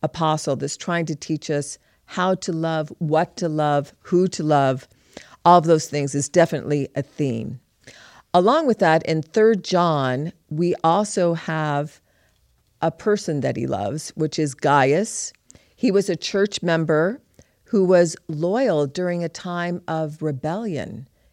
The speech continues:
in the church. Matter of fact, we kind of have the name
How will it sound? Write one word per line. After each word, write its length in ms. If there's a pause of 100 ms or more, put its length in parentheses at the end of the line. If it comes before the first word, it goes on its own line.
(140)
in 140
the 100
church. 540 (280)
Matter 280
of 60
fact, 260
we 80
kind 280
of 80
have 220
the 100
name 480